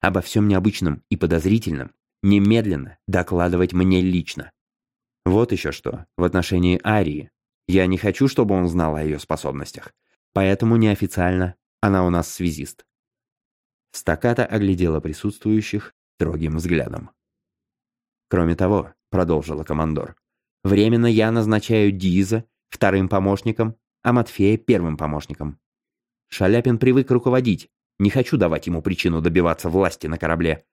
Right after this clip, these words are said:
Всем всё ясно?» Головы дружно закивали, даже Василий неуверенно кивнул. Два раза. «Все свободны до десяти часов. Диис,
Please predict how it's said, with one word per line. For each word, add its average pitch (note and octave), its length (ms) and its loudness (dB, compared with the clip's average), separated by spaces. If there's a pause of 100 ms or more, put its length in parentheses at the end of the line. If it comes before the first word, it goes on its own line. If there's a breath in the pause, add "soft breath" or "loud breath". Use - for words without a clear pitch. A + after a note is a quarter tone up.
(220)
Всем B2 300 2
всё D3 140 0
ясно?» C#3+ 480 0 (1120)
Головы C3+ 480 4
дружно A#2 420 6
закивали, G2 720 0 (180 soft breath)
даже G#2+ 380 2
Василий G2 640 0
неуверенно F2 680 4
кивнул. F2 560 2 (440)
Два A#2+ 220 2
раза. D2 440 -6 (1400)
«Все A#2 220 2
свободны A2 420 2
до G2 140 2
десяти F2+ 420 -4
часов. - 420 -10 (840)
Диис, G#2 500 4